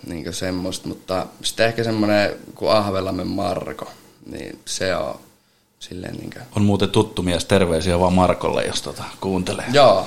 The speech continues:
Speaker 1: se on. Mä koen, että se, se oli, niinkö, semmonen, että, että se vähän, niinkö, tai tykkäsi just musta ja luotti muhun ja laittoi, niinkö, nuorempana, niin otti vähän, niinkö, joukkueisiin ja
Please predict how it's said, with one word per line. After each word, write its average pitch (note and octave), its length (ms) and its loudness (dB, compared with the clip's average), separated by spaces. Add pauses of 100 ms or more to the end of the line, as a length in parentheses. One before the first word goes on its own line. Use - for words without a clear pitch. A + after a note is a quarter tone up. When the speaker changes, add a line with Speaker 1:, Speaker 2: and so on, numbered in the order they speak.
Speaker 1:
se A#2+ 260 4
on. G#2 220 4 (1500)
Mä A#2+ 200 2
koen, A2+ 180 6
että A2 120 -2
se, A2 300 -2
se A#2 100 -2
oli, G#2+ 160 2
niinkö, G2 220 0
semmonen, F#2+ 400 -4
että, - 220 -10 (340)
että - 200 -14
se G2 120 -8
vähän, F2+ 200 -10
niinkö, E2+ 200 -12 (560)
tai G#2+ 100 0
tykkäsi B2+ 540 2
just G#2+ 140 -4
musta G#2+ 340 -2
ja G2+ 140 2
luotti G2 420 0
muhun F#2 360 -4
ja F#2+ 100 -4 (460)
laittoi, F2+ 400 -4 (120)
niinkö, F#2 280 -10 (140)
nuorempana, F#2+ 600 -2
niin D#2 140 -6
otti - 220 -10
vähän, F#2 140 -8
niinkö, F#2 160 -8
joukkueisiin F2+ 840 -8
ja - 100 -10